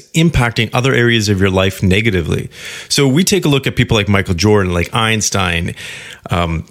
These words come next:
all the, all the famous inventors, Leonardo da Vinci. We say these people went down in history. These people are amazing.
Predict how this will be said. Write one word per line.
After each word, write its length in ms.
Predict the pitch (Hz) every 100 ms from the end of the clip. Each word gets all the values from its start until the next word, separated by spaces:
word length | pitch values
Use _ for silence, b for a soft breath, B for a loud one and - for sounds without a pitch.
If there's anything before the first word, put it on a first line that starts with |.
| _ - -
all 160 | 127 143
the, 240 | 143 -
all 140 | - 151
the 80 | 147
famous 680 | - - 190 185 165 -
inventors, 720 | - 135 113 127 135 113 95
Leonardo 460 | 101 131 127 120 117
da 140 | 104
Vinci. 640 | 87 120 135 - 92 85 - - _ - _ _ - -
We 140 | 139
say 160 | 135 139
these 180 | 139 147
people 360 | 151 127 113
went 180 | 101 98
down 280 | 110 104 101
in 80 | 78
history. 580 | - 190 - - 92
These 200 | 82 117
people 340 | - 147 - 104
are 100 | 90
amazing. 720 | 85 92 151 180 127 95 73